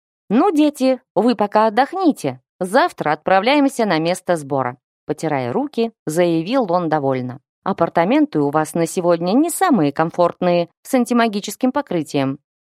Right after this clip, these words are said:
Хотя тебя, доченька, все еще ждет твоя комната, если хочешь».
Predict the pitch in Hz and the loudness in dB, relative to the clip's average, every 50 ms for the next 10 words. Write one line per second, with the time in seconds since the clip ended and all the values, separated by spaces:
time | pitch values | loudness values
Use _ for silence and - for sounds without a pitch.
0 | _ _ - - 180 165 - - 170 156 151 147 - - 180 175 202 190 170 160 | _ _ -8 -6 -6 -6 -4 -4 -2 -2 -2 -2 -2 -4 0 2 2 2 2 2
1 | 160 151 - - 151 147 - 160 156 - - - 208 175 170 180 - - 202 190 | 0 0 0 0 -2 0 0 -2 -4 -2 -2 -2 -2 -2 -2 -6 -4 0 2 2
2 | 180 - _ _ - 170 180 170 151 185 262 330 - - _ - 185 185 175 196 | 2 0 _ _ -8 -8 -8 -4 0 0 0 0 -2 -6 _ 0 0 2 2 0
3 | 233 - - 170 156 160 160 156 160 156 - 160 160 170 - _ _ _ _ 294 | -4 0 0 0 2 2 2 0 -2 0 0 -2 -2 -2 -6 _ _ _ _ -4
4 | 240 254 233 233 - 302 311 320 - - 160 139 - - 139 - - - | 0 0 0 0 2 0 -2 -2 0 0 -2 -2 0 -4 -8 -8 -8 -12